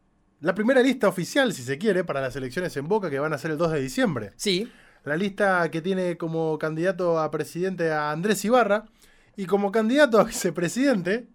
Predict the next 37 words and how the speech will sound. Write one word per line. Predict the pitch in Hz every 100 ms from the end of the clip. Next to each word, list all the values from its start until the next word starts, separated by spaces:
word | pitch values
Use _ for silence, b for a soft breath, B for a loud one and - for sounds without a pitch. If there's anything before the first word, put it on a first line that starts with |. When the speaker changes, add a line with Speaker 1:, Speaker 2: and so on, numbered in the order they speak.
| -
Speaker 1:
a |
Mauricio | 208 240 285 254 247
Macri. | 277 208 120 107 92 _ -
Speaker 2:
Mira. | 156 123 - _ b b b b b b b b b _ _ _ _ _ -
Lo | 139
que | 156
era | 202
un |
secreto | 170 170 180
a | 208
voces | 220 220 302
que | 175
se | 131
terminó | 127 127
confirmando. | 127 135 196 202 110 - _
Speaker 1:
Sí, | - - 233 139 117 -
l-, | 160 165 180 - -
al | 190
fin | 302 294
de |
cuentas | 240 277 269 196
lo | 160
que | 160 196
era | 269
un | 247
secreto | 165 180
a | 170
voces | 196 190
era | 190
la | 170
participación | 139 123 113 117 196
de | 190
Mauricio | 135 127 127 131
Macri | 127 120
en | 120
la |
lista. | 117 120 - 101